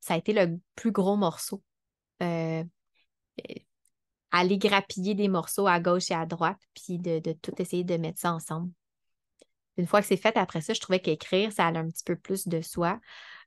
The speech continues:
Euh, si je peux donner le meilleur conseil qu'on m'a donné et que, que, que je, j'ai mis en application, écrivez. Faut pas se poser de questions.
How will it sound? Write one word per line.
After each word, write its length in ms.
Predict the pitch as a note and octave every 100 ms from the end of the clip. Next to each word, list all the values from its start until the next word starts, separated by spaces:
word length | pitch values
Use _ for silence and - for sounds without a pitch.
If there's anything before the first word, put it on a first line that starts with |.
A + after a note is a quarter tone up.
| -
Euh, 180 | F#3+ F3+ - -
si 240 | - - A#3
je 100 | -
peux 140 | G#3+
donner 400 | F#3+ F#3 G#3+ -
le 320 | - F#3+ G3+
meilleur 320 | G#3 F#3+ F#3 -
conseil 460 | F3+ F3+ G3 G3
qu'on 140 | F#3+ F3
m'a 120 | F3
donné 480 | F3+ E3+ F3 G#3 - -
et 180 | F#3+ F#3+
que, 280 | - F3 E3
que, 400 | - E3+ D#3+ D#3+ -
que 180 | E3+
je, 160 | E3 F3 F3+ E3 F3 _ _ _ G3
j'ai 200 | F3 F#3
mis 80 | F#3
en 60 |
application, 840 | F#3+ E3+ - F3+ E3 - E3+ G#3+ - - - - - _ _ _ _ _ _ _ _ _ -
écrivez. 600 | A3 G#3+ - F3+ E3 - _ _ _ _ _ _ _ _ -
Faut 140 | A3+
pas 200 | G#3+ G#3
se 80 | G3+
poser 220 | F#3+ F3+
de 80 | F3+
questions. 640 | F#3 E3+ - F3+ F3 F#3